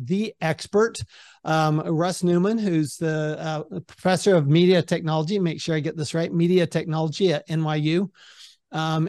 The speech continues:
and, uh, just so excited to have you on our show today, um, Russ, because, uh, we were, as we were talking earlier, um, A-, A I actually plays a, is gonna play a big role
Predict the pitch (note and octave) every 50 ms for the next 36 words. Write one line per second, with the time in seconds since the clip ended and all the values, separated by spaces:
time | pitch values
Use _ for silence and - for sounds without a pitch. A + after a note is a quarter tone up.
0 | - - F#3 E3+ E3+ E3 E3 E3 D#3+ D#3+ D3 E3 E3 D#3+ D#3+ D#3 D3+ D#3+ - -
1 | - A#3+ A#3 E3+ C3 C#3 - - - A3+ A#3+ - - - - - - G3+ F#3+ F#3+
2 | F#3 - - - F3+ F3 E3+ D#3 C3+ C#3 D#3 D3 D3 D3+ D3+ C#3+ D3 - - -
3 | C#3 D#3 D#3 D3+ D3+ D3+ C#3+ - - - D3 C#3+ C#3 - - E3+ D#3+ D#3 D#3 D#3
4 | C#3+ C#3+ C#3+ C#3 C3+ C#3+ - D#4+ D#3 D3+ D3 C#3+ C#3+ D3 D3+ D#3+ D3+ D3 B2+ -
5 | - - D#3+ D3+ - - D#3 D#3 C#3+ C3 B2 D3 D3+ C#3+ C#3 C3 - _ _ _
6 | _ - - E3 E3+ E3+ E3 E3+ E3 E3 - - E3 C3 D3+ F3 E3 D3+ - -
7 | E3+ D#3+ D3+ D#3 E3 F3 F#3 F#3+ F3+ F3 E3+ D#3+ D3+ D3 A#2 - _ _ _ _
8 | _ _ _ - - D#3 D#3 D#3 D3+ D3+ D3 C3 A2 - _ _ _ _ _ _
9 | _ _ - F3 G3 G#3+ A3 G3 G#3 A3 A3 A3+ A3+ G#3+ G3 F3+ - - F3+ F3
10 | D#3+ - - - F#3 F3+ F3 E3 - - - F3+ E3+ D#3 - _ - E3+ D#3+ C3
11 | - F3 E3 - F3+ E3+ D3+ C#3 D3 D#3+ C#3 C3+ D3 D#3 D#3 D3+ C#3+ B2 -